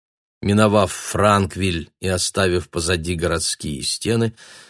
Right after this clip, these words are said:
путешественники заскользили по водной глади между широкими пойменными лугами, которые даже в нынешнюю засуху все же питала влага, а потому трава на них была сочнее и ярче,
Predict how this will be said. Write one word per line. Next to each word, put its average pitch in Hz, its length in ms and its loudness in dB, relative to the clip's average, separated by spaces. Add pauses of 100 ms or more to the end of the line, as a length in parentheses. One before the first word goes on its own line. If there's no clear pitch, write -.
путешественники 117 880 2
заскользили 104 720 0
по 90 200 -2
водной 92 460 2
глади 87 680 0 (260)
между 95 380 2
широкими 95 640 2
пойменными 92 760 0
лугами, 87 720 0 (320)
которые 95 340 0
даже 92 320 2
в 80 100 -2
нынешнюю 95 600 2
засуху 87 600 -2
все 92 260 -2
же 85 160 -2
питала 85 540 -2
влага, 82 580 0 (360)
а 95 100 -6
потому 98 400 4
трава 90 460 2
на 87 120 2
них 87 220 0
была 90 240 0
сочнее 90 600 -2
и - 140 -10
ярче, 90 600 0